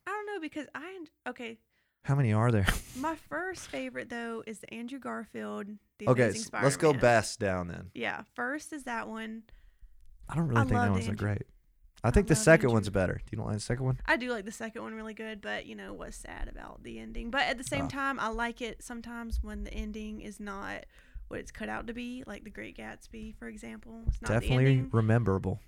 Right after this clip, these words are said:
Speaker 1: Yeah, nobody wanted that
Speaker 2: Memorable.
Speaker 1: ending. And I just thought Emma Stone was a perfect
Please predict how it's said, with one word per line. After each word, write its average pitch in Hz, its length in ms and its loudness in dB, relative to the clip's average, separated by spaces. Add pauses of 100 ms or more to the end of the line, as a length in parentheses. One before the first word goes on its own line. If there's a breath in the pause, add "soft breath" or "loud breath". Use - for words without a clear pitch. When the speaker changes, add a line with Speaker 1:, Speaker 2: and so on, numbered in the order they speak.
(160)
Speaker 1:
Yeah, 220 340 -10
nobody 233 480 -10
wanted 226 320 -14
that 214 360 -14
Speaker 2:
Memorable. 190 460 0
Speaker 1:
ending. 214 260 -12 (280)
And 214 500 -18
I 247 120 -8
just 233 160 -16
thought 226 220 -16
Emma 220 160 -16
Stone 214 440 -18
was 220 140 -20
a 226 60 -20
perfect - 460 -20